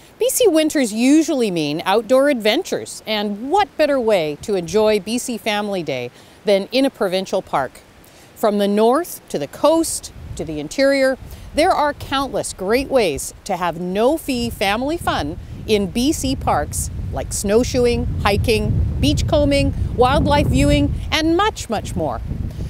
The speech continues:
Almost twenty million people visit our provincial parks each year. That means B C parks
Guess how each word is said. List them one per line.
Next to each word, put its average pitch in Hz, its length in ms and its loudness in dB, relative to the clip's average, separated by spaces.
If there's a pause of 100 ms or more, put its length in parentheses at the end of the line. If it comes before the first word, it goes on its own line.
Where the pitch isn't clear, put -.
(160)
Almost 302 420 4
twenty 339 460 0
million 285 380 2
people 196 480 -2
visit 208 280 0
our 196 160 4
provincial 208 480 -4
parks - 520 -4
each - 280 -4
year. 151 280 -6 (420)
That 247 240 0
means 165 320 -4
B 202 160 -4
C 185 220 -6
parks 165 520 -2